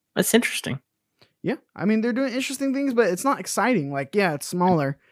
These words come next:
Speaker 2: and it's cheaper, but, like, I don't know. I feel like we haven't had, like, exciting smart tech and since, like, smartphone tech since, like,
Speaker 1: Yeah.
Speaker 2: the, the, the, the folding thing. Like I said, I think
Speaker 1: Yeah,
Speaker 2: the
Speaker 1: I just,
Speaker 2: folding
Speaker 1: I
Speaker 2: thing.
Speaker 1: don't think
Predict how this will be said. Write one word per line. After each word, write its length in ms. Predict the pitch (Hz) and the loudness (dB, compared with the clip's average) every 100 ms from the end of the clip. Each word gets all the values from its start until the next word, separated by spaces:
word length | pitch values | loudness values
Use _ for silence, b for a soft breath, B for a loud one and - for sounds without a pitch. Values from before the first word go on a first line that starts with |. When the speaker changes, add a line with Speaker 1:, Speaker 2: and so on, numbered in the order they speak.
| _ | _
Speaker 2:
and 140 | - 156 | -4 -4
it's 100 | - | -2
cheaper, 540 | - 190 - 131 135 _ _ _ _ | -2 -2 0 -2 -2 _ _ _ _
but, 100 | 156 | -2
like, 200 | 156 143 - - _ _ _ _ _ | 0 -2 -6 -18 _ _ _ _ _
I 160 | - 180 | -2 0
don't 120 | 175 | 0
know. 80 | 151 | -2
I 80 | 151 | -4
feel 140 | 202 | 0
like 120 | 185 170 | 0 2
we 100 | 170 | -2
haven't 220 | 175 147 | -2 -6
had, 440 | 160 151 139 127 | -4 -4 -6 -8
like, 160 | 135 135 | -10 -10
exciting 440 | 131 139 139 135 | -8 -4 -2 -2
smart 360 | - 135 127 _ | -4 -6 -8 _
tech 300 | 143 127 - | -8 -8 -8
and 180 | 117 - | -12 -12
since, 400 | - 143 123 - _ | -12 -8 -8 -10 _
like, 220 | 143 131 | -12 -12
smartphone 400 | - 147 135 131 | -8 -8 -6 -10
tech 240 | - 139 - | -6 -8 -6
since, 320 | 139 123 - | -10 -8 -8
like, 240 | 127 117 - | -10 -8 4
Speaker 1:
Yeah. 180 | 403 440 427 - _ _ | 10 10 10 2 _ _
Speaker 2:
the, 140 | 160 139 | -2 -2
the, 160 | 147 139 | -2 -8
the, 240 | 131 143 131 | -6 -8 -6
the 120 | 139 | -8
folding 340 | 147 185 160 127 | -2 2 2 0
thing. 160 | - | -6
Like 160 | 120 135 | -8 -8
I 20 | |
said, 160 | 131 123 | -6 -6
I 60 | 120 | -4
think 200 | 175 - | -2 0
Speaker 1:
Yeah, 80 | - | 2
Speaker 2:
the 60 | |
Speaker 1:
I 20 | |
just, 120 | 719 190 | 4 4
Speaker 2:
folding 240 | 175 156 | 4 4
Speaker 1:
I 20 | 160 | 2
Speaker 2:
thing. 100 | 131 | 6
Speaker 1:
don't 100 | |
think 100 | 233 | 6